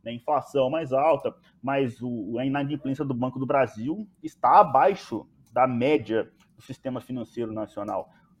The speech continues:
Então, bem controlada a inadimplência do banco. E outra coisa que diferenciou bastante dos números do Bradesco são a, o guidance, né, que ele manteve a,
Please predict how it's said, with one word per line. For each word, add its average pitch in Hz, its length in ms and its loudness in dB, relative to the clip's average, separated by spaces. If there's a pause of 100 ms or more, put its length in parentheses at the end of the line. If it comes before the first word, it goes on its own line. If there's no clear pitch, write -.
Então, 135 420 -2 (120)
bem 117 440 -2
controlada 156 920 8
a 101 40 0
inadimplência 110 840 -6 (300)
do 120 140 -8
banco. 104 380 -6 (260)
E 170 440 2
outra 139 440 2 (240)
coisa 131 400 2
que 123 240 -4
diferenciou 139 680 0
bastante 160 560 2
dos 135 120 -6
números 131 280 -2
do 117 140 -6
Bradesco 135 640 2 (260)
são 160 320 2
a, 214 120 6
o 220 140 -4
guidance, 202 580 4
né, 123 240 -2
que 147 220 -6
ele 160 180 2
manteve 190 840 4 (300)
a, 117 800 4